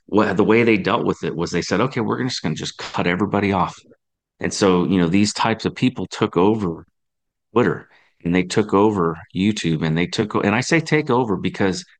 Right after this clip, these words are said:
it wasn't always like that, you know? They slowly made their way into all of these media groups. They made their way into the Democrat Party. They made their way into,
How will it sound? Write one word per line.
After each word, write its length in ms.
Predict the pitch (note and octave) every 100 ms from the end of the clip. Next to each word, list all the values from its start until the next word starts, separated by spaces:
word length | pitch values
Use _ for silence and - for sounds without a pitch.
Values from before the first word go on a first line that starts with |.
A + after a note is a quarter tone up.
| _ _
it 140 | A2+
wasn't 340 | B2+ D3 D3+ B2
always 340 | B2+ B2+ G2
like 220 | F#2 F#2+ -
that, 200 | - - - _
you 120 | E2
know? 180 | D#2+ D#2+ _ _ _ _ _ _ _ _ -
They 120 | G2+
slowly 520 | G2+ - A2 B2+ C#3
made 260 | A#2+ A#2+ A#2+
their 160 | A#2 A2
way 380 | A2 G#2 G2+
into 440 | G#2 F2 F2 - -
all 240 | E2 F2+ A2
of 100 | G#2+
these 200 | A#2 G#2
media 360 | G#2 G2 F#2+
groups. 540 | F2 F2 E2 - - -
They 120 | F2+
made 300 | E2 F2+ G#2+
their 140 | A#2 A2+
way 320 | G#2+ G#2+ F2
into 260 | G2+ G2 D#2+
the 120 | D#2+
Democrat 600 | D2 F2+ G#2 - A2 -
Party. 500 | - F2 E2+ E2 E2+ _ _ _ _ -
They 100 | F#2
made 320 | F#2 G2+ A#2+
their 140 | A#2+ A2+
way 360 | G#2+ A2 G#2+
into, 1300 | G2+ G2 F#2 F2+ - _ _ _ - G#2+ F2+ E2 -